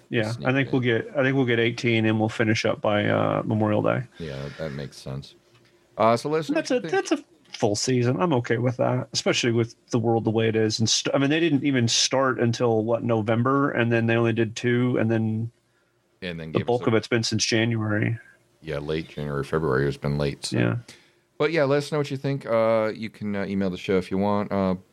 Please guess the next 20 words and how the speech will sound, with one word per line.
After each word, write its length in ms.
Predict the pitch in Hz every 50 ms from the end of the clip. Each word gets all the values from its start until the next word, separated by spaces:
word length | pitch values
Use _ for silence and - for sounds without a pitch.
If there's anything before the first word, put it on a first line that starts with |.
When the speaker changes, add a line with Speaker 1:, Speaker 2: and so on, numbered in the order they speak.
| _
Speaker 2:
blacklist 420 | - 101 98 95 - 104 95 - 101
at 60 | 90
podcast 380 | - 98 92 - 101 92 -
derby 200 | - 104 92 92
dot 180 | 92 95 92 -
com, 360 | - - 104 101 98 98 95
or 160 | - 101 95
you 80 | 95 95
can 120 | - 98
go 120 | 92 95 95
ahead 160 | 90 95 95
and 120 | 90 85
hit 120 | 92 98 92
us 180 | 87 85 -
up 220 | 101 92 87 - - -
on, 520 | 92 90 87 90 90 87 87 85 85 - _ _ _ _ _ _ _ _
uh, 160 | - 90 87 87
Facebook 460 | - - - 190 - - - 95 -
or 120 | 135 113
Twitter, 440 | 90 - - 110 95 85 87 92 95